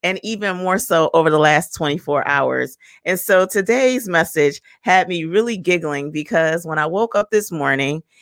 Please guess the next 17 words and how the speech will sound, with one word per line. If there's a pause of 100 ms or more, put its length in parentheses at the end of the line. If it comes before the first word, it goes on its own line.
(100)
yesterday,
I
was
just
like, (160)
"Oh,
wow,
God, (220)
like,
you
do
speak,
but
sometimes
we're
not
listening."